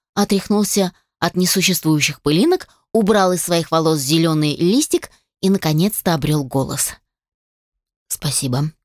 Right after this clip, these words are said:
кивнул он скупо и подал мне руку. Я отказываться от помощи не стала. Окончательно спустив метлу, пересадила кота себе на плечи.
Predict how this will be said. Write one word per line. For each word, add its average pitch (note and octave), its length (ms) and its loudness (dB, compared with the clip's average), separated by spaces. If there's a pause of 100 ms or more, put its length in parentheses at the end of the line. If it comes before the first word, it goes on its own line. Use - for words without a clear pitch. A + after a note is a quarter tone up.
(320)
кивнул D#3 400 2
он C#3+ 120 -2
скупо B3+ 520 -2
и F3+ 120 0
подал G3+ 420 0
мне D#3+ 200 0
руку. C3+ 440 -8 (760)
Я E3 340 2
отказываться A3 560 -2
от G3+ 120 -4
помощи F#3+ 340 2
не F#3 140 0
стала. B2+ 460 -6 (420)
Окончательно B3 680 0
спустив A3+ 520 -2
метлу, A3 480 2 (300)
пересадила G#3 520 2
кота G3 280 -2
себе G3 260 -2
на F3+ 120 0
плечи. C3 480 -4